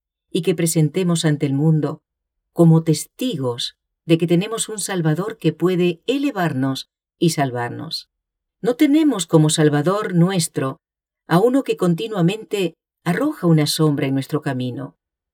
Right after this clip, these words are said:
No necesitamos estar en el lado de los perdedores, porque Él es nuestra suficiencia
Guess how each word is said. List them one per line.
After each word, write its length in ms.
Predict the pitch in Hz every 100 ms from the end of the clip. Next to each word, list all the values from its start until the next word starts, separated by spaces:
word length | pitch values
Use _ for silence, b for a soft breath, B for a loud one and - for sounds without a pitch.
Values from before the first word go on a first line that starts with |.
| _ -
No 100 | 180
necesitamos 800 | 196 185 165 165 170 202 240 156
estar 340 | 143 - 190
en 100 | 185
el 180 | 151 143
lado 280 | 160 196 180
de 100 | 151
los 140 | 147
perdedores, 720 | - 151 139 147 233 185 147 - _ _ _
porque 420 | - 170 160 156 151
Él 380 | 214 311 330 - _ _ _ -
es 220 | 254 240
nuestra 460 | 214 269 - 226
suficiencia 920 | 196 190 165 160 - 170 139 - 147